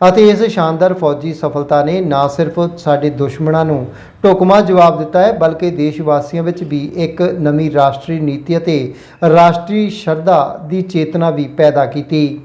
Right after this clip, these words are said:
ਇਸ ਇਤਿਹਾਸਕ ਜਿੱਤ ਦੀ ਯਾਦ ਵਿੱਚ ਸਾਡੇ ਬਹਾਦਰ ਸੈਨਿਕਾਂ ਦੀ ਬਹਾਦਰੀ ਨੂੰ ਸਮਰਪਿਤ ਇੱਕ ਵਿਸ਼ਾਲ ਤਿਰੰਗਾ ਯਾਤਰਾ ਸ਼ਨੀਵਾਰ ਨੂੰ ਕੱਢੀ ਜਾਵੇਗੀ,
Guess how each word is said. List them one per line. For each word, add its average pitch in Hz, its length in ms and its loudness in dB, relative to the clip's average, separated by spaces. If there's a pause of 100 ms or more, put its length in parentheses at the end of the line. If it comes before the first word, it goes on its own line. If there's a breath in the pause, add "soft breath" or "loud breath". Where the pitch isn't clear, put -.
(960 soft breath)
ਇਸ 196 200 6
ਇਤਿਹਾਸਕ 208 600 4
ਜਿੱਤ 170 280 -2
ਦੀ 180 220 -4
ਯਾਦ 147 260 2
ਵਿੱਚ 160 220 -6 (160)
ਸਾਡੇ 160 360 -2
ਬਹਾਦਰ 147 460 0
ਸੈਨਿਕਾਂ 156 460 -2
ਦੀ 165 120 -4
ਬਹਾਦਰੀ 147 500 -2
ਨੂੰ 160 160 -4
ਸਮਰਪਿਤ 147 480 -4
ਇੱਕ 160 180 -6
ਵਿਸ਼ਾਲ 143 420 0
ਤਿਰੰਗਾ 147 420 0
ਯਾਤਰਾ 139 640 0 (320 loud breath)
ਸ਼ਨੀਵਾਰ 190 520 2
ਨੂੰ 190 140 -4
ਕੱਢੀ 143 320 -6
ਜਾਵੇਗੀ, 143 640 -4